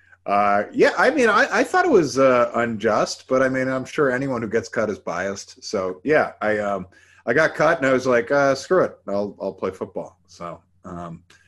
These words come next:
Speaker 2: but I mean, basketball, I've always played. I mean, like, still, I'll play occasionally. You know,
Speaker 1: Like,
Speaker 2: I
Speaker 1: there's
Speaker 2: actually
Speaker 1: like, a comedians league, isn't there?
Speaker 2: There is. I've never, I've never played that. I actually, I played Sonny Dennis one-on-one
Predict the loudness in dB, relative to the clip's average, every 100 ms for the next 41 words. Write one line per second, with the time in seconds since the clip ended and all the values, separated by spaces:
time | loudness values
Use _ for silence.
0 | _ 0 2 4 4 2 0 0 2 2
1 | 0 -2 -2 -2 -6 -8 -6 -8 -8 -10
2 | -10 -10 -10 -8 -8 -10 -12 -14 -14 -14
3 | -16 -16 -20 -20 -20 _ _ _ -12 -2
4 | 0 0 -2 -4 -8 -10 -10 -8 -6 -6
5 | -8 -14 -18 -14 -14 -12 -12 -10 -10 -12
6 | -18 _ -20 -16 -4 0 4 4 4 2
7 | -2 -2 0 0 -2 -14 -12 -6 -4 -4
8 | -2 -4 0 0 0 -2 0 0 0 -4
9 | -4 -6 -2 -2 -2 -6 -4 -6 -6 -6
10 | -6 -8 -14 -8 -6 -4 -6 -6 -8 -6
11 | -8 -10